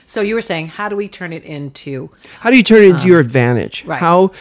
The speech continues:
Speaker 2: the fact that people aren't paying attention.
Speaker 1: Right.
Speaker 2: How do you, <laughs> well, clearly these people who steal phones, <laughs> they've
Speaker 1: They're
Speaker 2: turned it into
Speaker 1: using
Speaker 2: their
Speaker 1: it, yeah.
Speaker 2: advantage.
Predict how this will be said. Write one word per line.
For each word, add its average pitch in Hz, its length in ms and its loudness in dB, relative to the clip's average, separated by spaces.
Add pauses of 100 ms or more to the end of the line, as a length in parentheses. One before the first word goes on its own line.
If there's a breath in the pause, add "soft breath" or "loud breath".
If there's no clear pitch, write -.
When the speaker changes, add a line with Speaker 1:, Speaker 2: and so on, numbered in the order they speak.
(120)
Speaker 2:
the 143 80 -2
fact 214 260 4
that 240 100 4
people 165 300 4
aren't 156 240 2
paying 160 160 2
attention. 135 500 -6
Speaker 1:
Right. 151 320 -8 (280 soft breath)
Speaker 2:
How 190 220 2
do 233 80 2
you, 151 260 4 (140)
<laughs> - 140 -20
well, 165 120 4
clearly 220 480 4
these 127 260 2
people 165 320 -2
who 123 40 2
steal 170 320 0
phones, 110 460 -2
<laughs> - 0 -
they've 143 420 2
Speaker 1:
They're 208 100 0
Speaker 2:
turned 170 200 6
it 147 140 6
into 139 100 8
Speaker 1:
using 190 220 2
Speaker 2:
their 160 180 6
Speaker 1:
it, 160 80 6
yeah. 196 60 0
Speaker 2:
advantage. 127 560 2